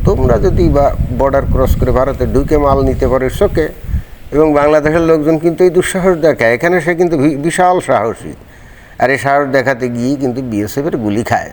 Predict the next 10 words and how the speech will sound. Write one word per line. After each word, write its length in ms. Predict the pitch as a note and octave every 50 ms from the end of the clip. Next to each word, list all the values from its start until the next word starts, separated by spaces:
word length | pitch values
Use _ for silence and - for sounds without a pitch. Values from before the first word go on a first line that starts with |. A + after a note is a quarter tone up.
| - G2+
নাকি, 240 | B2+ C3 - - C2+ - - - - - - - - - -
এবং 300 | - C3 D3+ E3 F3 F3
মারা 220 | D3+ B2 A#2+ B2 A#2+
গেলে 320 | A2 G2+ A2 B2 C#3 D#3+
পরে 180 | D3+ E3 E3+ E3 - - - - -
শব্দ 420 | - - - B2 C3 C3 B2 C#3 C3
সরকার 400 | - B2 A2+ G2 D#2 F#2 E2 - - -
বিএসএফের, 720 | F#2 G#2+ G2+ F#2+ F#2+ A2+ A#2+ B2+ A#2+ - - F#2 F2 F2 E2+ -
তাই 100 | A2+ A#2+
না? 100 | D3